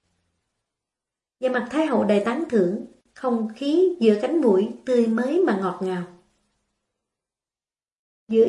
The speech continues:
chân mày bà dần dần chuyển thành sầu tư. "Duyệt Nhi." Phi Duyệt thấy bà có lời muốn nói,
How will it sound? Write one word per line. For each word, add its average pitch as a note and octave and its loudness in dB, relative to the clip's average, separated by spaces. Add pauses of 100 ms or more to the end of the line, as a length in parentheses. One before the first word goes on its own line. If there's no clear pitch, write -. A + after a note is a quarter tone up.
chân C4 -2
mày G#3 2
bà F#3+ -2
dần A3 4
dần G3+ 2
chuyển A3 2
thành G#3+ -2
sầu F#3 -4
tư. A3 0 (960)
"Duyệt F#3 -2
Nhi." G#3 4 (880)
Phi C#4 -4
Duyệt A3+ -2
thấy D4+ -2
bà A3 -2
có C#4+ -4
lời A#3 0
muốn A#3+ -2
nói, C#4 -6